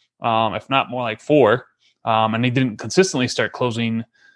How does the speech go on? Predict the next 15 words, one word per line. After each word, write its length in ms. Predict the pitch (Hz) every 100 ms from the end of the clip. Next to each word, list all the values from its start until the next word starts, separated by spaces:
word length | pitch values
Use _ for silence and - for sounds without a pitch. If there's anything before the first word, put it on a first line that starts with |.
| _
you 80 | -
know, 140 | 113 110
probably 320 | 123 117 117 -
two 100 | 131
to 100 | 123
three 160 | 123
deals 240 | 120 120 110
a 40 |
month 260 | 113 123 -
until 560 | - 117 - 113 110 113
six 280 | - 135 -
months 180 | 113 110
in. 220 | 147 107 - _ _ _ -
And 160 | 113
so, 360 | - 123 110 107